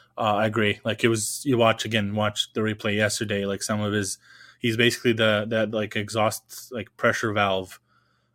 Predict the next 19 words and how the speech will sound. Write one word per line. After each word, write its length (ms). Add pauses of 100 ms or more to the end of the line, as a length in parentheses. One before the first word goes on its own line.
uh, 320
for 180
Jokic 420
when 100
he 60
gets 200
doubled, 500
and, 360
and 200
he, 260
he 120
reads 280
so 100
well, 240
and 80
especially 320
he's 160
so 140
athletic, 500